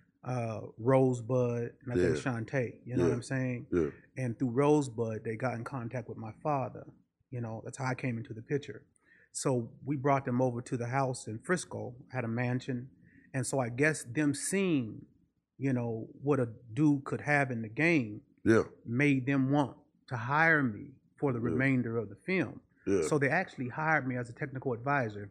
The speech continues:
Speaker 1: At the end of the movie, you'll see my credits, Andre Taylor, as a technical advisor.
Speaker 2: Yeah.
Speaker 1: So after they hired me, I put the majority of the guys in the film.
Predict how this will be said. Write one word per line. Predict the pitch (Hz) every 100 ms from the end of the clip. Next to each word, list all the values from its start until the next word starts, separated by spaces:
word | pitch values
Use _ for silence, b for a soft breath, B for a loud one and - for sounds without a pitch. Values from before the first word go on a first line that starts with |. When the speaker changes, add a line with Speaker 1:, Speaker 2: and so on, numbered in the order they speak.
| -
Speaker 1:
At | 131
the | -
end | 135 151 135
of | 120
the |
movie, | 123 156 123
you'll | 120 120
see | - 135
my | 120 117
credits, | - 147 123
Andre | 123 123 113
Taylor, | 113 165 151 117
as | 110 110
a | 113
technical | - - - 120
advisor. | 120 139 131 107 101 -
Speaker 2:
Yeah. | 90 90 73 -
Speaker 1:
So | - 165 143 - -
after | 170 196
they | 180 143
hired | 127 170 151 131
me, | 160 139
I | 165
put | - 156
the | 143
majority | 120 113 131 143 135
of | 123
the | 120
guys | 123 127 120
in | 139
the | 143
film. | - 120 95 -